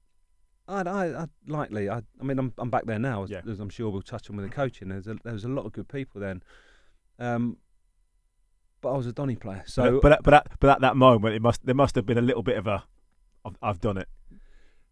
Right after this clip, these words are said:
Speaker 1: Not re-, no,
Speaker 2: No.
Speaker 1: uh, no, not
Speaker 2: You're,
Speaker 1: against
Speaker 2: you're,
Speaker 1: Leeds.
Speaker 2: you're just,
Speaker 1: No,
Speaker 2: you're just a nice
Speaker 1: no,
Speaker 2: guy.
Speaker 1: not against
Speaker 2: See, I,
Speaker 1: Leeds.
Speaker 2: I'd, I'd have been all over, well, I might, yeah, maybe not against Leeds actually, 'cause I, I had a great time at Leeds, but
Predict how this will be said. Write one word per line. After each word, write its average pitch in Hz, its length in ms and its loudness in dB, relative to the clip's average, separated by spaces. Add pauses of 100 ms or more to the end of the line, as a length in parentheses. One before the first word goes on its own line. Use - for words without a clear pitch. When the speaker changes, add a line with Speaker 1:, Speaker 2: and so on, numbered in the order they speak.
(520)
Speaker 1:
Not 226 280 -2
re-, 180 160 4
no, 151 340 4
Speaker 2:
No. 127 140 -4
Speaker 1:
uh, 196 140 6
no, 262 300 8
not 254 160 8
Speaker 2:
You're, 262 100 6
Speaker 1:
against 220 320 6
Speaker 2:
you're, 233 100 6
Speaker 1:
Leeds. 220 160 6
Speaker 2:
you're 226 100 8
just, 240 160 6
Speaker 1:
No, 247 60 6
Speaker 2:
you're 240 100 6
just 180 120 6
a 120 60 4
nice 107 240 0
Speaker 1:
no, 247 100 6
Speaker 2:
guy. 262 200 8
Speaker 1:
not 254 220 6
against 220 300 0
Speaker 2:
See, 151 40 4
I, 151 60 6
Speaker 1:
Leeds. 170 180 2
Speaker 2:
I'd, 170 280 6
I'd 165 160 8
have 127 60 -4
been 131 120 4
all 131 60 6
over, 135 240 4
well, 143 120 6
I - 20 4
might, 160 180 2
yeah, 165 220 2
maybe 165 220 0
not 120 120 0
against 120 220 -2
Leeds 110 200 -2
actually, 110 240 -4
'cause 110 80 -2
I, 117 60 -4
I 113 40 0
had 107 80 -2
a 107 40 -4
great 104 240 -6
time 98 220 -6
at 98 80 -12
Leeds, 95 280 -10
but 101 180 -14